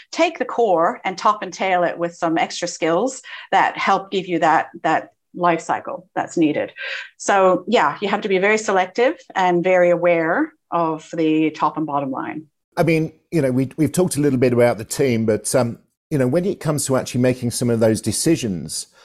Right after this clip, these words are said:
Speaker 2: uh, they can have serious impacts, particularly with smaller organizations.
Speaker 1: Mm-hmm. That, absolutely. I mean, you know,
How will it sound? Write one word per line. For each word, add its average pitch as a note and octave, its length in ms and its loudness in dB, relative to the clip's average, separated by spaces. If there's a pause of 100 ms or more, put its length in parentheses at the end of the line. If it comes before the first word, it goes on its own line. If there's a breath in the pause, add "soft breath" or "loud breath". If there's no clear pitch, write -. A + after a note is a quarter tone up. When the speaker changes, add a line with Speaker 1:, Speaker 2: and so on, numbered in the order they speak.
(160 loud breath)
Speaker 2:
uh, B2+ 260 0
they C#3+ 120 0
can C3+ 100 -6
have C#3 160 0
serious C3+ 360 2
impacts, A#2+ 420 -2
particularly C#3 300 -2
with A#2 120 2
smaller A#2 400 2
organizations. G2+ 880 -2 (320)
Speaker 1:
Mm-hmm. F3 380 -4 (520 loud breath)
That, A3 400 4
absolutely. E3 720 0
I F#3+ 120 2
mean, E3+ 440 4
you F#3 100 -4
know, E3 380 2